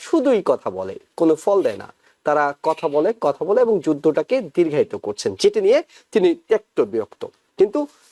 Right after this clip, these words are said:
এবার তিনি সরাসরি আক্রমণ করে নেতাদেরকে বলছেন, "তারা কিছু স্মার্ট মানুষ আছে, কিছু স্টুপিড আছে, আমি তাদের সবারই চিনি এবং তারা সবাই দুর্বল," এভাবে করে তিনি বলেছেন।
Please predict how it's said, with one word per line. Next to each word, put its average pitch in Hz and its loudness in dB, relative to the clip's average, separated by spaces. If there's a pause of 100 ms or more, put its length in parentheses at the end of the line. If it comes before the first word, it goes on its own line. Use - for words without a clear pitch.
(220)
এবার 233 4
তিনি 233 -2
সরাসরি 160 2
আক্রমণ 196 0
করে 185 4
নেতাদেরকে 135 0
বলছেন, 240 0 (320)
"তারা 123 0
কিছু 131 -10
স্মার্ট 151 -2
মানুষ 160 -2
আছে, 156 -4
কিছু 139 -6
স্টুপিড - -2
আছে, 180 -2 (320)
আমি 123 0
তাদের 123 0
সবারই 151 0
চিনি 247 0 (300)
এবং 254 0
তারা 175 2
সবাই 135 0 (280)
দুর্বল," 156 2 (300)
এভাবে 160 2
করে 131 -4
তিনি 104 -6
বলেছেন। 107 0